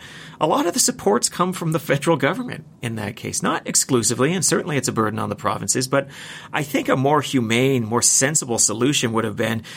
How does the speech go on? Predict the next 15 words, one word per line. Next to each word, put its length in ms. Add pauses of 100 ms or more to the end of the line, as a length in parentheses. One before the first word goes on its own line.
(160)
to 100
increase 400
the 100
number 280
of 100
supports 500
and 80
increase 300
the 80
demands 420
for 180
an 140 (220)
equity 500
of 80
support, 580